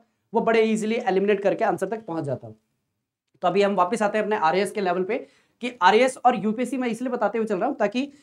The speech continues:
अगर आप ये टॉपिक पढ़ रहे हो तो आपको थोड़ा सा ये भी आइडिया रहेगा कि आपका साइड बाय साइड ये और भी सब्जेक्ट के साथ क्या होते हैं, इंटरलिंक होते हैं, या फिर और भी जो एग्जाम्स आते हैं उसके अंदर ये पूछे जाते हैं। नेक्स्ट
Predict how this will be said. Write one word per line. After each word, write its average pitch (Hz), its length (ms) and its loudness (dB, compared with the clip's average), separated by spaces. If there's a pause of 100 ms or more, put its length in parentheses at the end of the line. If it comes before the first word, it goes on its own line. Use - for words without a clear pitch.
(280)
अगर 196 220 4
आप 277 220 4
ये 247 500 -4
टॉपिक 190 380 0
पढ़ 214 160 2
रहे 202 180 0
हो 156 80 -4
तो 170 100 -4
आपको 180 300 0
थोड़ा 208 220 0
सा 262 100 -4
ये 247 160 -2
भी 269 80 -4
आइडिया 190 320 0
रहेगा 196 260 0
कि 208 140 -6
आपका 175 340 -2
साइड 185 300 -4
बाय 233 80 0
साइड 196 240 -2
ये 254 180 -4
और 185 160 6
भी 226 140 0
सब्जेक्ट 208 400 -4
के - 80 -4
साथ 190 140 -4
क्या 190 180 -4
होते 170 160 -4
हैं, 254 100 -6
इंटरलिंक 202 400 0
होते 190 160 -4
हैं, 190 60 -4
या 185 80 -4
फिर 226 120 -6
और 170 240 0
भी 202 120 -2
जो 233 80 -4
एग्जाम्स 175 420 -2
आते 190 180 -4
हैं 220 60 0
उसके 190 140 -6
अंदर 185 120 -4
ये 247 60 -4
पूछे 202 260 -6
जाते 139 200 -8
हैं। 110 120 -18 (440)
नेक्स्ट 269 380 0